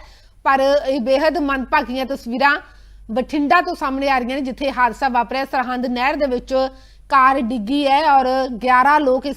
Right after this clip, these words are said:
ਕਾਰ ਦੇ ਵਿੱਚ ਸਵਾਰ ਸੀ। ਬਠਿੰਡਾ ਦੇ ਬਹਿਮਨ ਪੁਲ ਨੇੜੇ ਹਾਦਸਾ ਵਾਪਰਿਆ ਔਰ ਮੌਕੇ 'ਤੇ ਜੋ ਲੋਕ ਮੌਜੂਦ ਸੀ, ਜੋ ਪਿੱਛੋਂ ਗੱਡੀ ਆ ਰਹੀ ਸੀ ਤਾਂ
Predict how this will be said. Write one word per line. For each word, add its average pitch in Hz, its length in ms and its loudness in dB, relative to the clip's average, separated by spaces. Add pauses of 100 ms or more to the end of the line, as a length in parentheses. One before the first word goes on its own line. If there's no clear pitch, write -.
ਕਾਰ 240 260 2
ਦੇ 247 160 -2
ਵਿੱਚ 247 200 -6
ਸਵਾਰ 233 380 0
ਸੀ। 302 280 -4 (340)
ਬਠਿੰਡਾ 277 460 0
ਦੇ 311 100 -2
ਬਹਿਮਨ 285 400 0
ਪੁਲ 302 180 -4
ਨੇੜੇ 262 240 -2
ਹਾਦਸਾ 254 340 0
ਵਾਪਰਿਆ 233 400 0
ਔਰ 254 220 0 (420)
ਮੌਕੇ 294 320 2
'ਤੇ 359 140 -4
ਜੋ 302 160 0
ਲੋਕ 269 300 2
ਮੌਜੂਦ 247 420 -4
ਸੀ, 294 200 -4
ਜੋ 262 140 -2
ਪਿੱਛੋਂ 254 320 -6
ਗੱਡੀ 247 320 -4
ਆ 233 180 2
ਰਹੀ 269 160 0
ਸੀ 269 280 -6 (340)
ਤਾਂ 285 260 0